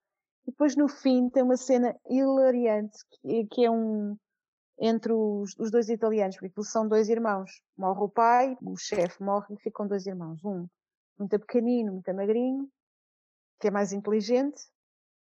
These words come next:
e que pensa e, e é todo estra-, de estratégias e, e táticas para conseguir, eh, vencer a guerra. E depois é um irmão que é um, um boi, que só tem é músculo e não tem cabeça nenhuma e só faz disparates.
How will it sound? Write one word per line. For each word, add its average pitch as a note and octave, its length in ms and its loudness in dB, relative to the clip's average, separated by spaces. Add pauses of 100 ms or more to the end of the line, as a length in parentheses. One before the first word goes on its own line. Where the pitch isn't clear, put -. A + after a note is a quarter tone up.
(240)
e F#3+ 100 -10
que F3 400 -4 (160)
pensa G#3 560 0
e, F3+ 60 -2 (420)
e F3+ 60 -2
é F3+ 260 -2
todo F3+ 200 -6
estra-, - 440 -6
de F#3 180 -8
estratégias G3 840 -2
e, - 480 -12
e F3+ 40 -8
táticas G3+ 680 -2
para - 180 -14
conseguir, F#3+ 440 -6
eh, F3+ 580 -6
vencer G3 360 -4
a G3 40 0
guerra. G#3 300 0
E - 60 -10
depois A3+ 280 0
é A#3 80 0
um A#3 120 0
irmão A#3+ 340 0
que A#3+ 100 -4
é A3+ 100 2
um, A#3 680 -8 (520)
um A3 220 0
boi, A#3 420 6 (600)
que - 60 -20
só A3+ 140 0
tem A#3 260 0
é A#3 40 2
músculo A#3+ 600 0
e A#3 220 -2
não A#3 140 -2
tem A3+ 120 -4
cabeça A3+ 400 0
nenhuma A3+ 360 0
e A#3 40 2
só A3+ 160 -4
faz A3 200 -4
disparates. A#3 720 0